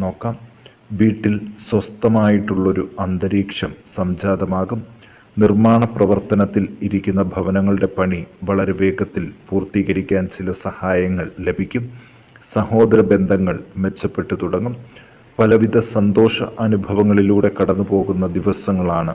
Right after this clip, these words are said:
വരുന്നത്. മക്കളുടെ ആരോഗ്യസ്ഥിതിയിലെ ആശങ്കകൾ വിട്ടൊഴിയും.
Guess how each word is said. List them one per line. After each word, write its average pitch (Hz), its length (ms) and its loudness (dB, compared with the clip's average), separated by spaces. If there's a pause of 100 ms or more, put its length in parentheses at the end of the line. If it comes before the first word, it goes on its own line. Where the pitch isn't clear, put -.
(160)
വരുന്നത്. 90 420 -4 (680)
മക്കളുടെ 117 440 2 (360)
ആരോഗ്യസ്ഥിതിയിലെ 101 1040 2 (380)
ആശങ്കകൾ 98 580 0 (200)
വിട്ടൊഴിയും. 98 500 -2